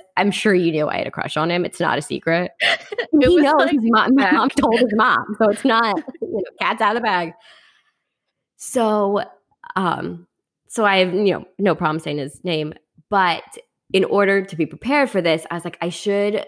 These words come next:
Speaker 1: go to his now name Instagram just to make sure there's nothing that links him back, just, you know, to cross all our T's and dot all our I's." So I scrolled back. So, so I went to the beginning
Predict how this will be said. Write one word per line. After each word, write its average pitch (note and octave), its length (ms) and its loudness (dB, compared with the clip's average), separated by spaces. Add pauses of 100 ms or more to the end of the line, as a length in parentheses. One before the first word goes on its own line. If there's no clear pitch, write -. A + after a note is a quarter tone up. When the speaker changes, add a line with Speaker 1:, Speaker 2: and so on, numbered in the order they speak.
Speaker 1:
go F#3 320 4
to F#3 240 2
his D#3+ 540 0 (720)
now F3+ 340 2
name D#3 240 0
Instagram F3 720 -2
just C4+ 220 -4
to C4+ 80 -4
make G3 180 -4
sure F3+ 160 -10
there's E3+ 220 -6
nothing F3 440 -6
that C#3+ 360 -6 (540)
links F#3+ 320 2
him G3 80 4
back, F#3+ 200 0
just, - 280 0
you A3+ 120 2
know, D3 400 0
to F#3 180 -4 (160)
cross F3 320 -2
all D#3 160 -2
our D3 200 -4 (240)
T's D#3+ 280 -2
and D#3 80 -6
dot B2+ 180 -4
all C#3 120 0
our C#3 120 -2
I's." D#3 300 -4 (720)
So G#3 640 2 (120)
I F#3 440 2
scrolled G#3 440 0
back. E3+ 480 0 (140)
So, F3+ 160 -2
so - 140 -2
I F3 40 4
went F3+ 160 2
to F3+ 60 -18
the F3+ 80 -2
beginning D3 400 -4